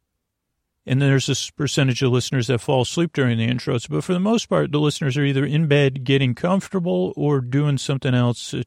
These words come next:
to chill out and wind down. So that's, uh, the, why the intro is, like, ten to twenty minutes long. The, the, the, the variety is just my inability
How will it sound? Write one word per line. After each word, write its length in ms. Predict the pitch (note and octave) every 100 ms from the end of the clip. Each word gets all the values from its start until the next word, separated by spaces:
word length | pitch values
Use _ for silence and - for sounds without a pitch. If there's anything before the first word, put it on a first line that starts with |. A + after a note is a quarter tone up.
| -
to 140 | C3+
chill 360 | - - B2+ B2
out 220 | A#2+ A#2+
and 220 | A#2 A#2+
wind 440 | A#2 A#2 A#2 A2+ A#2
down. 680 | A#2+ B2+ A#2+ A2 A#2 A#2+ B2 _ _ _ _ _ _ _ _
So 320 | - - C#3+ C3+
that's, 460 | D3+ E3+ F3 -
uh, 260 | D3 C3 B2
the, 140 | C#3
why 240 | C3 C3+ C3
the 120 | B2
intro 380 | C3 - C3 A#2+
is, 140 | A#2
like, 180 | B2+ A2+
ten 220 | - B2
to 60 | A#2
twenty 300 | - B2+ A#2+
minutes 380 | A#2+ A2+ A#2 B2
long. 720 | A#2+ A#2 A#2 A#2 B2 A#2+ G#2+ _ _ _
The, 240 | C#3 C#3+ -
the, 240 | C3 C#3 C3+
the, 280 | B2+ C3+
the 320 | B2 B2+ B2 A2+
variety 800 | B2+ A#2 B2+ C3 C3+ C#3 A#2+ A#2
is 100 | A2+
just 260 | A#2 -
my 220 | B2 A#2+
inability 960 | B2+ B2+ B2 B2 A#2+ A#2+ A#2 A2+ A#2